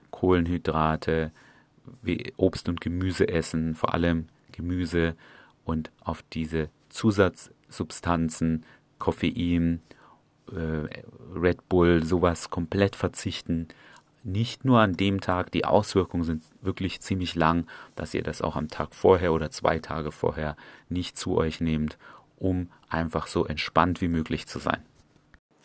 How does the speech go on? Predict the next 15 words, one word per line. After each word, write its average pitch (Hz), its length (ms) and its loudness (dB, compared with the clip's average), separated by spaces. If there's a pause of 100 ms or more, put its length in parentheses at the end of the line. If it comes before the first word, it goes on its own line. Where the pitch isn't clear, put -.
(1120)
Und 117 260 4
als - 180 -4
letztes, 107 460 4
und 78 140 -4
ich - 120 -14
denke 92 320 2
auch 82 120 0
als - 220 -6
wichtigstes, - 960 -4 (300)
ist - 360 -2 (520)
ein 80 360 -2
gutes 113 460 2
Maß 82 480 4
an 80 140 -6
Schlaf. - 400 2